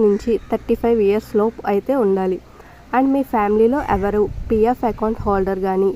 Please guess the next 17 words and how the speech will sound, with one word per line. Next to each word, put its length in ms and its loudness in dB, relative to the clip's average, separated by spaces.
ఈఎస్ఐ 460 0
అకౌంట్ 320 -6
హోల్డర్ 360 -2
కానీ 180 -2
అయి 140 0
ఉండకూడదు. 500 -2
And 120 2
కంపల్సరీగా 720 0
తెల్ల 300 2
రేషన్ 360 -2
కార్డు 300 0
అనేది 260 -2
ఉండాలి. 360 0
And 100 4
మీకు 180 2
భూమి 300 4
వచ్చేసి 460 0